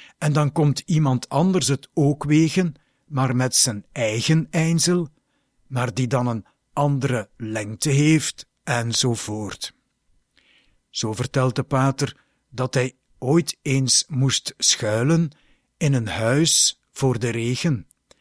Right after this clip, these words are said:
En daar hingen drie verschillende van die einzels naast elkaar aan een balk. En alzo vroeg hij zich dan af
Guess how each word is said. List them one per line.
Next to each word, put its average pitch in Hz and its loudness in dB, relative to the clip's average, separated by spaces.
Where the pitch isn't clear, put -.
En 160 2
daar 175 4
hingen 202 4
drie 175 2
verschillende 175 2
van 127 2
die 120 -4
einzels 151 2
naast 131 0
elkaar 180 0
aan 117 -4
een 156 2
balk. 185 -2
En 160 2
alzo 165 2
vroeg 175 0
hij 165 2
zich 143 0
dan 131 0
af 185 -4